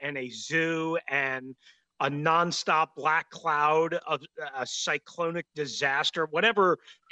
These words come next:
you know, descriptive adjectives for chaos, uh, you can use.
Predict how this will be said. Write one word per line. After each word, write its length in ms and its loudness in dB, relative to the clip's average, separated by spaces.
you 100 -2
know, 320 2
descriptive 540 -2
adjectives 760 0
for 260 -14
chaos, 800 0
uh, 260 -2
you 200 0
can 200 -2
use. 560 4